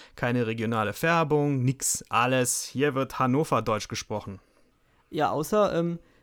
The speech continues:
Speaker 2: so, so, so, ich sag mal so, ähm, Rednecks in den Amer-, in Amerika, in den Amerikas, ja, in, in Amerika Rednecks, Hillbillies, ne? Die haben ein bisschen so reden, normalerweise, ne?
Speaker 1: Ja.
Speaker 2: Ähm, die re-, die reden dann au-, äh,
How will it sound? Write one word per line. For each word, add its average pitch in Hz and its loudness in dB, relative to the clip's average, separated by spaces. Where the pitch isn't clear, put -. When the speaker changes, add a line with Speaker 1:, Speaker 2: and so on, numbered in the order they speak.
Speaker 2:
so, 156 -2
so, 143 0
so, 151 -4
ich 139 -4
sag 156 0
mal 151 0
so, 143 -4
ähm, - -14
Rednecks 190 -2
in 160 -4
den 151 0
Amer-, 147 -2
in 143 -4
Amerika, 165 -2
in 170 2
den 160 4
Amerikas, 160 -2
ja, 165 -4
in, 151 -2
in 160 -2
Amerika 165 0
Rednecks, 185 0
Hillbillies, 214 2
ne? 233 0
Die 180 8
haben 185 10
ein 170 6
bisschen - 4
so 226 6
reden, 180 6
normalerweise, 165 0
ne? 226 -2
Speaker 1:
Ja. 131 2
Speaker 2:
Ähm, 160 0
die 160 0
re-, 170 0
die 170 0
reden 196 0
dann 190 0
au-, 170 0
äh, 85 -6